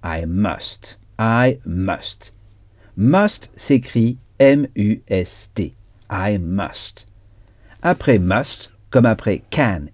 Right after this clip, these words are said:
et will, on supprime le to. Par exemple, je dois partir maintenant.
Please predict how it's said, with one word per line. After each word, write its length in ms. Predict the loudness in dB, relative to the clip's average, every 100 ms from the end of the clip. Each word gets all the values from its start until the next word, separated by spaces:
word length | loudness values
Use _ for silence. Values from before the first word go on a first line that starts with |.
| _
et 120 | -10 -4
will, 420 | 4 4 4 -2 -8 -20 _
on 100 | -2
supprime 600 | 0 -4 -4 -2 0 -2 -6 -4
le 280 | -2 -2 -6 -16 -6
to. 300 | -2 -2 -4 -14 -20 -20 -2
Par 160 | -2
exemple, 480 | -2 -2 2 2 2 -4 -20 -10
je 160 | 2 4
dois 220 | 4 2
partir 520 | -2 -2 -4 -2 0 0
maintenant. 720 | -2 -2 -2 0 2 2 2